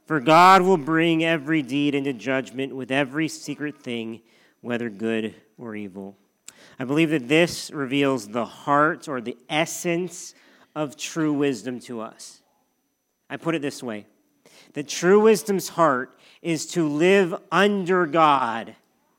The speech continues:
while under the sun. So true wisdom's heart is to live under God for as long as we live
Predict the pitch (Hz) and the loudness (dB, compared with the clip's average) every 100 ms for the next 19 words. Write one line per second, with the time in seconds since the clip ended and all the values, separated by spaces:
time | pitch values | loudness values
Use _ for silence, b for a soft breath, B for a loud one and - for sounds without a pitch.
0 | _ _ _ 123 135 127 120 123 117 107 | _ _ _ -4 -2 -2 -4 -8 -10 -12
1 | - 98 92 _ _ _ _ _ _ _ | -14 -16 -18 _ _ _ _ _ _ _
2 | _ _ _ b b b 151 139 - 220 | _ _ _ b b b -6 -2 4 8
3 | 269 220 240 190 214 185 190 - 196 170 | 8 6 2 4 6 6 0 -2 -2 4
4 | 202 196 - 202 240 247 247 196 214 196 | 4 4 2 2 2 4 2 6 8 10
5 | 170 170 - B B 196 202 196 185 139 | 8 6 0 B B 2 6 6 4 0
6 | 170 190 214 233 226 220 208 190 185 202 | 0 2 4 4 2 0 0 -2 -4 -4
7 | 190 190 190 190 | -2 -2 -2 -6